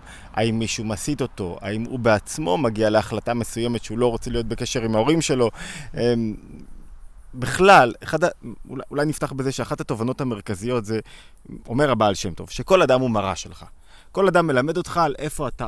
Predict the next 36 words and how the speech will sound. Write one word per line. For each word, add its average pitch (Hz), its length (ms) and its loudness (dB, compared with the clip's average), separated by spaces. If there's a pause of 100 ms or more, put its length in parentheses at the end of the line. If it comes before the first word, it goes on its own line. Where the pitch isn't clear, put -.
אוחז, - 440 -10 (100)
איפה 143 200 -4
אתה 127 120 0
נמצא, 139 360 4
מה 131 180 -2
האמת 120 320 0
שלך. 95 260 -8 (240)
ילדים 123 640 -2 (640)
זו 131 220 2
המראה 131 380 4
הטובה 135 500 4
ביותר, 110 480 -2
המחודדת 123 880 -2
ביותר. 104 500 -4
זאת 104 220 -8
אומרת, 135 480 0 (280)
אם 127 140 0
הילד 156 220 4
שלך 135 200 -4
עושה 131 220 0
לך 139 160 -2
פרצוף 131 420 -4
חמוץ, 190 400 -2
כנראה 131 320 0
משהו 151 320 0
אצלך 143 360 -2 (880)
חמוץ. 196 520 4 (420)
אם 165 140 6
הילד 165 260 8
שלך 175 200 2
כעוס, 175 340 6
עצבני, 143 340 6
נרגן, 165 500 8
כנראה 180 280 6
משהו 190 260 6
אצלך 185 340 2